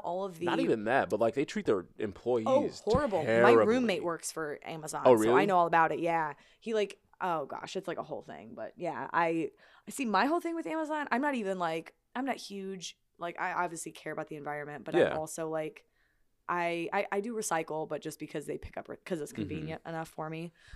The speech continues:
Speaker 1: But I think, uh, the Amazon, so it's like you think about all the packaging and the crap that we have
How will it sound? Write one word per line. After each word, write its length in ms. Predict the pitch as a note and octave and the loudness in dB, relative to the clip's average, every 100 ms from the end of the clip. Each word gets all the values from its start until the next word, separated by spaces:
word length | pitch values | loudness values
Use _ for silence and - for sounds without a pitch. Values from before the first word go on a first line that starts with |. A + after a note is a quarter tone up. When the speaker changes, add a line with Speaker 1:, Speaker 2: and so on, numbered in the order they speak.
| - - | -14 -2
Speaker 1:
But 180 | F#3 - | -2 0
I 140 | F3+ | -4
think, 460 | F3 G#3 G3+ - - _ | -6 -8 -8 -12 -20 _
uh, 400 | D#3+ D#3 A2+ B2+ D#3+ - - _ - - _ _ _ - | -14 -12 -12 -12 -14 -20 -20 _ -20 -20 _ _ _ -18
the 220 | F3 G3 - | -4 -4 -2
Amazon, 540 | C#4+ D4+ F3 D#3+ E3 | -4 -4 -2 -2 -4
so 140 | F3 F#3 | -6 -8
it's 120 | F3+ | -8
like 140 | G#3+ | -10
you 60 | G#3+ | -10
think 120 | C4+ C4+ | -10 -4
about 120 | A3+ | -2
all 80 | F#3+ | -2
the 60 | |
packaging 720 | - - E3+ F3+ F3 E3+ E3+ | -2 -4 -4 -4 -4 -6 -8
and 100 | E3 | -8
the 60 | D#3+ | -10
crap 420 | - D#3+ D#3 D#3 | -8 -8 -6 -8
that 100 | D#3 | -10
we 180 | D#3+ D#3 | -10 -10
have 340 | D#3 D3+ D3+ | -6 -4 -6